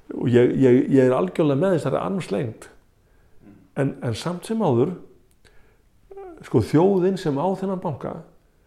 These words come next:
hún hefur ekki einu sinni rödd á aðalfundi.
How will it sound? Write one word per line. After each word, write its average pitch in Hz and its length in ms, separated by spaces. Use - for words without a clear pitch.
hún 123 160
hefur 160 180
ekki 151 140
einu 147 140
sinni 135 180
rödd 202 320
á 139 80
aðalfundi. 202 640